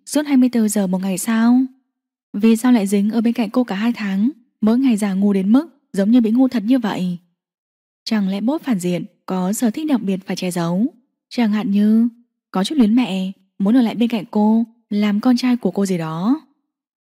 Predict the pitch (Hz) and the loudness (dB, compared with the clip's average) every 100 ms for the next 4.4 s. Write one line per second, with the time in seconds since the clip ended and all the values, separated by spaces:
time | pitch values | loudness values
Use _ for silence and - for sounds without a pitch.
0 | _ _ _ _ _ 208 202 208 294 247 | _ _ _ _ _ 2 2 2 0 0
1 | - 196 185 165 147 _ _ - 190 226 | 0 -2 -2 -6 -10 _ _ -4 -2 2
2 | 233 185 202 214 233 240 _ _ _ 214 | 0 0 0 2 2 0 _ _ _ -2
3 | 208 202 214 285 339 311 226 190 180 185 | 0 0 0 0 -4 -4 -2 -2 -2 -4
4 | 180 175 165 | -4 -4 -6